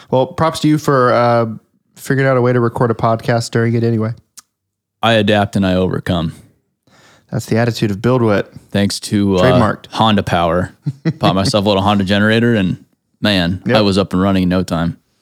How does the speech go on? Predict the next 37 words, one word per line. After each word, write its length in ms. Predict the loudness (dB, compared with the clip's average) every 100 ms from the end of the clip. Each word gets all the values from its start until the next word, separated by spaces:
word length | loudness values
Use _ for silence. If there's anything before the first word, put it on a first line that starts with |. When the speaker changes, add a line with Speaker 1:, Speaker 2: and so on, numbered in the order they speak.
| _ _ _ _ _ _ _ _ _ -2
Speaker 1:
Um, 680 | 2 2 2 2 2 -2 -4 _ -18 -18 _ _ _
one 180 | 0 2
thing 120 | 2
I 100 | 2
wanted 240 | 2 2
to 100 | 0
talk 260 | 0 -2 0
about, 460 | 0 2 0 -4 _ _ _
I, 640 | 0 2 2 2 2 0 -4 _ _ _ _ -4
um, 240 | 0 2
recorded 600 | 0 0 2 2 0 -2
the 60 | -2
first 420 | 0 0 -2 -2
internal 380 | 0 2 0 0
podcast 560 | 0 -2 0 -2 -2
for 100 | -2
one 100 | 0
of 80 | 0
our 100 | 0
partners, 640 | 0 -2 -2 -2 -2 -4 -12 -6
um, 200 | -4 -2
Southern 280 | -2 -2 0
Site 180 | -2 -2
Contractors 680 | -2 -2 0 -2 -2 -6 -4
today, 260 | -4 -2 -6 -14 -20 -20 _ -4
or 100 | -2
not, 180 | -2 -6
not 140 | -8
today, 240 | -4 -2 0
this 260 | -2 -2
week 340 | -2 -2 -4 -14 -20 -20 -16
in 180 | -4 0
Gallatin, 480 | 2 2 2 0 -2
Tennessee, 400 | 0 0 0 0
north 240 | 0 0 0
of 60 |
Nashville. 480 | 0 0 0 -2 -4